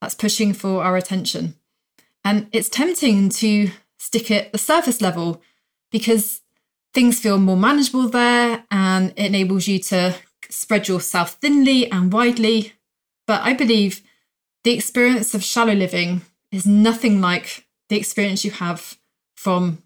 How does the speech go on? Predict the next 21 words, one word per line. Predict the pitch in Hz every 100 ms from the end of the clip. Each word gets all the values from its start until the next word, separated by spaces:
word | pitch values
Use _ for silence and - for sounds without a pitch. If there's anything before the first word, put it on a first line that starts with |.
| - -
going | 180 175
deep. | - - - _ _ _ _ _ _ _
And | 214 214 214 - _
that's | 190 277 277 -
why | 214 190 185 180 175 _ _ _
I'm | 202 196 190
an | 185
advocate | 190 185 185 180 170 - _ _ -
for | - 180 175 175 _ _
deeper | 214 190 165
living. | 165 - 160 _ _ _ _ _ _ _ _
I, | 190 - _
I | 214 214
just | 220 214
love | 220 220 190 175 - _
thinking | - 240 226 196 180 180 165 _ - _
three, | - 247 240 185 160 _
five, | - 226 220 190 170 160 - _ _ _ -
fifteen | 302 311 - 262 233
levels | 233 214 214
deep. | 214 214 180